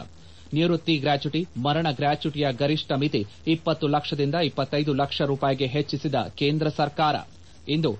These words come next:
ವಿಶ್ವ ತಂಬಾಕು ರಹಿತ ದಿನ, ತಂಬಾಕು ಉದ್ಯಮದಿಂದ ಮಕ್ಕಳನ್ನು ರಕ್ಷಿಸಿ ಈ ವರ್ಷದ ಘೋಷವಾಕ್ಯ. ವಾಯುವ್ಯ ಮತ್ತು ಮಧ್ಯ ಭಾರತದಲ್ಲಿ ಬಿಸಿಗಾಳಿ ಇಂದಿನಿಂದ ಕ್ರಮೇಣ ಇಳಿಮುಖ. ದಕ್ಷಿಣ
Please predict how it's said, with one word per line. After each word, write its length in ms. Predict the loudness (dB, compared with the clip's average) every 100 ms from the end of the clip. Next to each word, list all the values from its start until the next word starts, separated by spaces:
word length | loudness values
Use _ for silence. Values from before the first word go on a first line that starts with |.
| -8 -6
ವಿಶ್ವ 340 | -2 0 -2
ತಂಬಾಕು 500 | 0 0 2 0 0
ರಹಿತ 340 | -2 -2 -2 -2
ದಿನ, 200 | 0 0 -2 -6 -4
ತಂಬಾಕು 460 | 0 2 2 2
ಉದ್ಯಮದಿಂದ 560 | -2 0 2 2 2 2 2
ಮಕ್ಕಳನ್ನು 480 | 0 0 0 2 2
ರಕ್ಷಿಸಿ 440 | 0 0 0 2 0 -2 -2
ಈ 140 | 2
ವರ್ಷದ 340 | 2 2 0 0 0 -4
ಘೋಷವಾಕ್ಯ. 760 | 0 2 2 2 2 0 -4 -8 -10 -20 -20 -20 -20 -4
ವಾಯುವ್ಯ 440 | 2 2 2 0 0
ಮತ್ತು 260 | 0 0
ಮಧ್ಯ 340 | 0 0 -2 0
ಭಾರತದಲ್ಲಿ 560 | 2 0 0 -2 -2 -2
ಬಿಸಿಗಾಳಿ 640 | -2 0 0 2 2 2 0
ಇಂದಿನಿಂದ 420 | 0 0 0 0 -2 -6 -8
ಕ್ರಮೇಣ 420 | 0 2 2 2 0 0
ಇಳಿಮುಖ. 360 | 0 0 -2 -6 -8 -16 -20 -20 -10
ದಕ್ಷಿಣ 360 | -2 -2 -2 -2